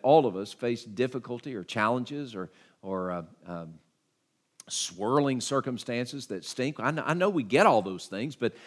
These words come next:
but no matter what we face, no matter what the day may bring, God who is known, who makes His home with us through Christ, is protecting us.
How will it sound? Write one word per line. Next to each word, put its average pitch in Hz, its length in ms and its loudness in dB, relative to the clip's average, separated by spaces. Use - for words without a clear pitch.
but 160 160 10
no 175 100 12
matter 196 240 12
what 233 320 12
we 247 120 4
face, 135 340 4
no 190 80 6
matter 170 180 12
what 240 380 8
the 180 120 6
day 175 380 12
may 185 280 10
bring, 160 480 10
God 240 400 12
who 196 200 6
is 147 240 10
known, 202 840 12
who 240 160 10
makes 254 280 12
His 190 220 10
home 311 520 12
with 247 220 12
us 226 500 10
through 175 220 8
Christ, 180 800 10
is 277 180 6
protecting 311 720 10
us. - 540 0